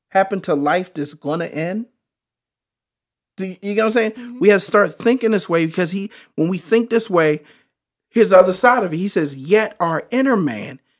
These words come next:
Speaker 1: is renewed day by day."
Speaker 2: That's right.
Speaker 1: There's a part of you that is constantly, while, while another part
Speaker 2: While
Speaker 1: of you
Speaker 2: you
Speaker 1: is
Speaker 2: focusing
Speaker 1: dying
Speaker 2: on all that?
Speaker 1: and falling apart,
Speaker 2: Mm-hmm.
Speaker 1: and you are focusing on things that are bound to fall apart, it's like people getting upset that the tide rolled in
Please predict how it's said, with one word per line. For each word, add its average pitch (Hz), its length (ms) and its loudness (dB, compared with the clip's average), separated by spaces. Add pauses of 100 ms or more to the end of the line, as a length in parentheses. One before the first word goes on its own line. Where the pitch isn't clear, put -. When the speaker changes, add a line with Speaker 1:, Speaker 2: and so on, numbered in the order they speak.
(120)
Speaker 1:
is 156 180 -4
renewed 160 580 -4
day 156 240 0
by 139 220 -4
day." 123 320 -14 (160)
Speaker 2:
That's 226 200 -20
right. 247 100 -20 (640)
Speaker 1:
There's 185 180 0
a 160 60 -2
part 220 340 -2
of 190 140 0
you 185 160 -8
that 151 180 -2
is 131 140 -6
constantly, 190 560 -4
while, 120 320 -4 (240)
while 120 160 -2
another 180 260 6
part 208 200 6
Speaker 2:
While 233 80 8
Speaker 1:
of 247 40 8
you 262 100 8
Speaker 2:
you 330 60 8
Speaker 1:
is 311 60 0
Speaker 2:
focusing 302 400 6
Speaker 1:
dying 302 200 8
Speaker 2:
on 247 200 8
all 262 220 8
that? 339 240 6
Speaker 1:
and - 100 -4
falling 196 480 6
apart, 226 380 6
Speaker 2:
Mm-hmm. 269 500 6
Speaker 1:
and 147 180 -4
you 220 240 -2
are 196 60 8
focusing 220 560 4
on 175 160 2
things 214 360 0
that 160 140 -4
are 151 160 0
bound 190 440 0
to 208 60 -2
fall 208 280 2
apart, 233 440 -2 (480)
it's 220 140 0
like 196 200 4
people 220 260 -6
getting 196 260 -2
upset 214 640 -2
that 160 160 -6
the 151 80 -6
tide 202 480 0
rolled 151 400 2
in 165 260 0